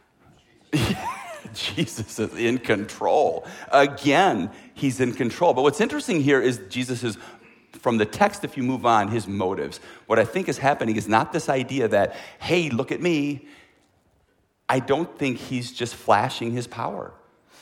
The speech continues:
Actually, if he flashed his power, they will all disintegrate. He gives them a divine taste. But there's, there's a motive here. There's something behind him saying these words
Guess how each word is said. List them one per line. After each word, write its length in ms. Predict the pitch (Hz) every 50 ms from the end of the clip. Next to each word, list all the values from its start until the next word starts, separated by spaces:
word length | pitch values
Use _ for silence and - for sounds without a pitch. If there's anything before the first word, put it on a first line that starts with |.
| - _ _ _ _ -
Actually, 300 | 85 95 95 - 95 90
if 80 | 90 -
he 60 | 95
flashed 400 | - - 98 95 101 104 - -
his 100 | 92 87
power, 320 | - - 82 78 80 82
they 80 | 82 80
will 140 | 85 85 82
all 100 | 62 -
disintegrate. 760 | - - - - - 98 95 98 90 - - 64 - - - - _ - - - - - _ _
He 120 | - -
gives 160 | 98 110 104 -
them 100 | 101 98
a 40 |
divine 340 | 90 92 85 87 87 87 87
taste. 420 | - - 123 107 95 - - - -
But 100 | - 107
there's, 180 | 135 131 -
there's 260 | - - 131 139 135
a 40 | 131
motive 600 | 117 120 120 127 127 147 151 147 131 113 92 -
here. 240 | - - - 87 65 65
There's 200 | 90 95 95 -
something 420 | - 143 143 - - 151 147 139
behind 800 | 123 120 113 - - - - 123 127 131 127 113 107 107 101 87 - - - - -
him 480 | - - - 131 110 95 98 98 90 - - - - _ -
saying 540 | - - - - 117 107 107 107 104 110 104
these 300 | 110 107 104 101 - 92
words 360 | 90 90 82 87 87 -